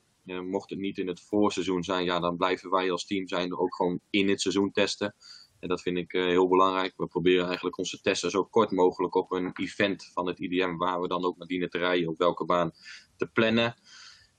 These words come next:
Ja, goed, eh, ja, natuurlijk willen we met z'n allen naar het zonnige Spanje toe of, eh, Portugal toe. Alleen, ja, dat is toch momenteel allemaal, eh, niet, niet heel erg gemakkelijk, zeg maar, om, eh, om daar, eh, nou, bijvoorbeeld met, eh, met tien man, eh, zomaar naartoe te gaan in een vrachtwagen. En, eh,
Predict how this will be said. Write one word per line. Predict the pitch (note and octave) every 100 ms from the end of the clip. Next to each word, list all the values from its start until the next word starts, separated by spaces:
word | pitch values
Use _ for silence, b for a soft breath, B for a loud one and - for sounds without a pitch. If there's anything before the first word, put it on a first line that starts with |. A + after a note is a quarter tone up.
| _ _ _ -
Ja, | A2+
goed, | B2 A2 G2+
eh, | G2+ G2+ G2+ G2 G2 G2+ -
ja, | G2+
natuurlijk | F2+ F#2 A#2 G2
willen | G#2+ G#2
we |
met | G2+
z'n | G2+
allen | G#2 G#2
naar | G#2 G2
het | -
zonnige | G#2 G2 -
Spanje | G#2+ G#2+ F#2+
toe | G#2 G#2 A2 A2
of, | F#2
eh, | F#2 F#2+ F#2+
Portugal | G#2 - - F#2
toe. | - G2 G#2 F#2+
Alleen, | F#2 F#2+ F#2+ F#2+
ja, | F#2
dat | F#2 F#2+
is | G2
toch | G2+ G#2
momenteel | G2 F#2+ F2 G2
allemaal, | F#2+ G2 F#2+ G2 G2 G2
eh, | G2 G2 F#2+ F#2+ F#2+
niet, | G2 G#2+
niet | G#2 A2
heel | A2+ A2+
erg | G#2+ G#2
gemakkelijk, | - A2+ - G#2
zeg | - G2+
maar, | G#2 G2
om, | G#2 G#2 G#2
eh, | G2+ G#2
om | G#2+ G#2
daar, | G#2 G2+ G2
eh, | G2+ G2+ G2+
nou, | G2+ G2
bijvoorbeeld | - A2 G2
met, | G2+ G2+
eh, | G#2
met | G2+ -
tien | A#2 G#2
man, | G2+ G2+ G2+
eh, |
zomaar | G2+ G#2+ G#2 G2
naartoe | G2 A#2
te | A2
gaan | G#2 F#2+
in | F#2
een | F2+
vrachtwagen. | - G2 - F#2 F#2 F#2
En, | F#2 F#2 F#2
eh, | F2+ F2+